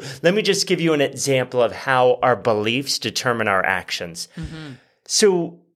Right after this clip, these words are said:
Speaker 1: for, for example, if I believe that I am a horrible cook,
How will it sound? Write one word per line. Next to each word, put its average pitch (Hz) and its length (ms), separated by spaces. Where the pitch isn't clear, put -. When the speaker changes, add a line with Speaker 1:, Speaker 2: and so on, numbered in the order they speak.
Speaker 1:
for, - 380
for 196 160
example, 143 580
if 170 180
I 170 280
believe 147 580
that 131 240
I 135 160
am 135 160
a 117 160
horrible 147 960
cook, - 580